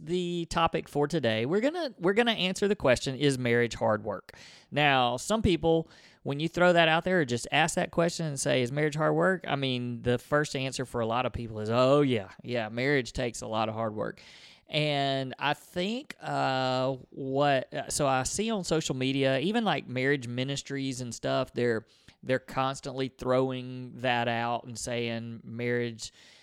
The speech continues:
is hard work. And, and I see sometimes that people kinda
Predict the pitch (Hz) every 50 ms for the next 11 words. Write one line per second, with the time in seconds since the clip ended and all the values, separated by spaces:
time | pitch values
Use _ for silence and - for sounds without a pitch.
0 | _ _ _ - - - - 107 107 107 113 131 165 175 170 165 165 165 165 160
1 | - 131 120 123 120 120 117 - _ - 139 131 131 120 117 113 - - - 247
2 | 262 - - - - 147 - 127 120 113 113 113 117 117 127 131 131 - - -
3 | - - 127 135 127 127 123 120 - - - 196 202 - 208 147 - - 151 131
4 | 113